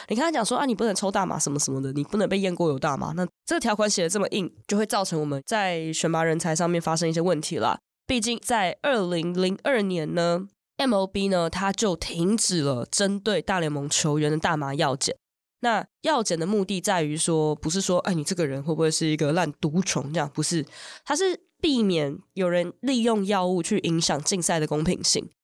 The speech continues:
两千零二年的时候呢，M L B基本上就不验大麻了啦，因为其实大麻对于提升运动表现并没有什么效果，据研究指出。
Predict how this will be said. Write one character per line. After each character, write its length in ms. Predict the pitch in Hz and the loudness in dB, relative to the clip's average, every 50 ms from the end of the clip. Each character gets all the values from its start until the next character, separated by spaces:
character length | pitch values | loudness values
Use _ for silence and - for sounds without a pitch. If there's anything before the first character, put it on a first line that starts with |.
| _ _ _ _ _ _ _ _ _ _ | _ _ _ _ _ _ _ _ _ _
两 160 | - 254 285 | -2 0 0
千 100 | 285 370 | 2 2
零 160 | 381 381 349 359 | 2 2 2 2
二 80 | 370 | 2
年 160 | 349 311 262 | 2 2 2
的 120 | 240 233 240 | 2 2 0
时 160 | - - 233 | 0 0 0
候 160 | 247 294 277 | 2 2 2
呢 100 | 262 226 | 2 0
，M 180 | - - 285 247 | 0 0 0 2
L 140 | 202 202 202 | 0 0 0
B 140 | 233 233 | 0 -2
基 320 | 226 - - - - 277 277 | -2 -2 -4 -4 -2 -2 0
本 200 | - 254 185 - | 2 2 0 2
上 240 | 196 247 214 202 202 | 0 0 0 0 0
就 120 | - 202 | -2 -2
不 160 | 196 175 170 | -2 -2 0
验 200 | 170 185 180 175 | 0 0 0 0
大 220 | - 190 175 156 139 | 0 -2 0 0 -2
麻 180 | 135 127 - | -2 -4 -2
了 200 | 143 147 147 135 | -2 0 0 0
啦， 100 | 135 131 | 0 0
因 80 | 185 220 | 2 0
为 60 | 233 | 2
其 80 | 226 - | 0 0
实 120 | 180 170 | -4 -2
大 160 | - 214 202 | 0 0 0
麻 140 | 175 147 156 | 0 0 -2
对 240 | - - 262 240 196 | -2 0 0 0 0
于 200 | 170 170 165 170 | -2 -2 -4 -4
提 200 | 170 - - 202 | -4 -2 -2 -2
升 160 | 190 - 226 | 0 0 0
运 160 | 233 240 240 220 | 0 0 0 0
动 160 | 226 214 202 | 0 0 0
表 140 | 175 151 135 | 0 0 0
现 180 | - - 185 | 0 0 0
并 160 | 180 214 190 | 0 0 0
没 80 | 165 151 | 2 2
有 140 | 147 147 156 | 0 0 0
什 100 | - 147 | -2 -4
么 80 | - | -4
效 280 | 147 - - 185 147 131 | -2 -2 0 0 -2 -2
果， 160 | - - - | -6 -8 -8
据 220 | - - 196 196 156 | -4 0 0 0 2
研 200 | 139 127 127 139 | 0 -2 -2 -2
究 240 | - 156 143 131 | -2 -2 -2 -2
指 240 | - - - - - | -2 -2 -2 -2 -2
出。 260 | - - - - 160 | -2 -4 -4 -4 -4